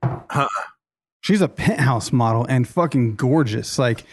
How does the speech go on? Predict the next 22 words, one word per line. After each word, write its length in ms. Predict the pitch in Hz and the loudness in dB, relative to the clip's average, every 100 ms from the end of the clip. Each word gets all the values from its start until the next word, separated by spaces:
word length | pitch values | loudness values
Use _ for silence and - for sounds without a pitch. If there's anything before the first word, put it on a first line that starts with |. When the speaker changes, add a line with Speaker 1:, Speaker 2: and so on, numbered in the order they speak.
| - - | -20 -20
Speaker 2:
she 200 | - - | -8 0
was, 200 | 202 185 | 2 2
uh, 320 | 147 151 127 110 | 2 0 0 0
featured 380 | - 196 214 | 0 0 2
in 80 | 170 | 2
Penthouse, 520 | 135 165 143 151 143 | 2 2 2 2 0
and 120 | - 127 | 0 0
then 100 | 120 | 0
something 320 | 175 170 143 | 0 2 2
happened, 380 | 135 135 127 127 | 2 0 0 -2
and 100 | 120 | -2
she 140 | 135 | 0
ends 120 | 117 | 0
up 120 | 113 | -2
being 160 | 117 113 | -4 -6
just 160 | 104 123 | -4 -4
an 40 | |
exotic 380 | 107 110 107 107 | -2 0 0 0
dancer 320 | 120 120 - | 0 0 0
or 60 | 107 | -2
something. 340 | 110 104 107 | -2 -2 -2
But, 320 | 123 143 - | 0 0 -2